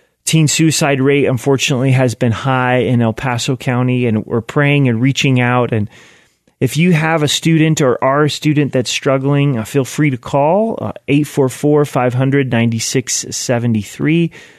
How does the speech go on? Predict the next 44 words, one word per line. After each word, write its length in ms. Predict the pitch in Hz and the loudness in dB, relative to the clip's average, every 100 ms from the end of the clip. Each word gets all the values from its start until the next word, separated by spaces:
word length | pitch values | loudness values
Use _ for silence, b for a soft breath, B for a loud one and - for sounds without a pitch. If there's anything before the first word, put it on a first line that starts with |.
| B B B | B B B
Or 100 | 120 | -2
if 120 | 123 | 0
you 60 | 143 | 0
have 100 | 135 | 0
questions 460 | 156 147 - 151 131 | -2 -2 0 0 2
about 240 | 131 131 | 0 0
the 60 | 131 | -2
Bible 600 | 120 127 135 135 135 156 - | 0 0 2 2 0 -4 -4
or 140 | 110 | -2
things 240 | 107 131 | 0 0
that 100 | 123 | 2
are 80 | 120 | 2
going 340 | 117 127 131 127 | 2 2 2 2
on 140 | 127 | 2
in 120 | 123 | 0
your 100 | 113 | 0
life, 400 | 110 127 180 - | 0 0 -2 -2
you 100 | 131 | -6
can 300 | 117 127 113 - | 0 0 0 0
also 360 | 123 143 - 151 | -2 0 0 -2
send 360 | - - 139 | 0 0 2
me 300 | 139 135 135 123 b b | 2 2 0 -4 b b
a 100 | - | -10
text. 480 | - - 156 - - | -6 -2 -2 -2 -4
It 120 | 127 | -4
comes 320 | - 131 127 - | -2 -2 -2 -2
to 100 | 131 | 0
me 160 | 127 | 2
directly, 540 | 117 113 131 - 147 135 | 2 2 0 -2 -2 0
seven 460 | - 143 147 160 | 0 0 2 2
one 200 | 160 156 | 2 2
nine, 440 | 139 131 135 131 131 b b b _ | 2 2 2 0 -2 b b b _
three 280 | - 123 143 | 0 2 4
one 160 | 147 147 | 2 2
five, 360 | 143 127 127 | 0 0 0
seventeen 640 | - 143 131 135 - 135 120 | 0 0 0 0 0 0 0
twenty-six, 720 | - 127 117 110 - 160 - | -2 0 0 -2 -2 -2 -4
seven 440 | - 139 131 143 | 0 0 0 0
one 180 | 143 139 | 2 2
nine, 400 | 135 131 143 147 b b b b b _ | 0 0 0 0 b b b b b _
three 380 | - 131 139 | -2 2 4
one 180 | 170 180 | 4 2
five, 720 | 160 165 160 156 160 143 - | 2 0 2 2 0 -2 -6
seventeen 1120 | - - 135 139 143 - 143 135 135 135 127 | -6 -2 0 2 0 -2 -2 2 4 4 2